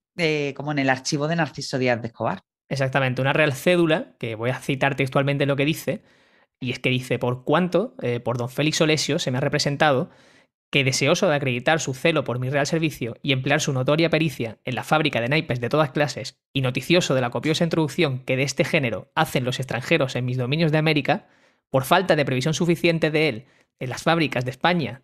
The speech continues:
Speaker 2: de que se sigue un gravísimo perjuicio al Estado y desfalco considerable a mi real hacienda, se ha determinado a proponerme el establecimiento de su cuenta de una fábrica de naipes de segura calidad en la villa de Macharabiaya". Esto traducido viene a ser que
Speaker 1: Pues
Speaker 2: había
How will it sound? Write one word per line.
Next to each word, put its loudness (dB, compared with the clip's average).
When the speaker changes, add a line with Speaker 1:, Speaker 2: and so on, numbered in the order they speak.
Speaker 2:
de -2
que -2
se -4
sigue -2
un 0
gravísimo 2
perjuicio 0
al -2
Estado 0
y 0
desfalco 0
considerable 0
a 0
mi -2
real 2
hacienda, 0
se 0
ha 6
determinado 2
a 2
proponerme 0
el 2
establecimiento -2
de -2
su -4
cuenta 2
de 0
una 2
fábrica 4
de 2
naipes 0
de -2
segura 2
calidad 2
en 0
la 2
villa 4
de 2
Macharabiaya". -4
Esto 2
traducido 4
viene 2
a 0
ser 2
que -8
Speaker 1:
Pues 2
Speaker 2:
había 2